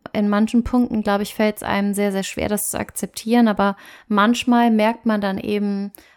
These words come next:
Wochen, Monate oder Jahre später, wieso, weshalb, warum einem irgendwas passieren musste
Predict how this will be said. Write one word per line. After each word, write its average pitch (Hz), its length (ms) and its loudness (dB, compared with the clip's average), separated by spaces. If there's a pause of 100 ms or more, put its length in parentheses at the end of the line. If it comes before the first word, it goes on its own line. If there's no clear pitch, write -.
(140)
Wochen, 220 400 -2
Monate 214 500 0
oder 202 100 -4
Jahre 202 340 -2
später, 208 440 -4
wieso, 202 260 -4
weshalb, 202 360 -6
warum 202 320 -2
einem 190 320 -4
irgendwas 190 720 -6 (180)
passieren 190 460 -6
musste 185 600 -6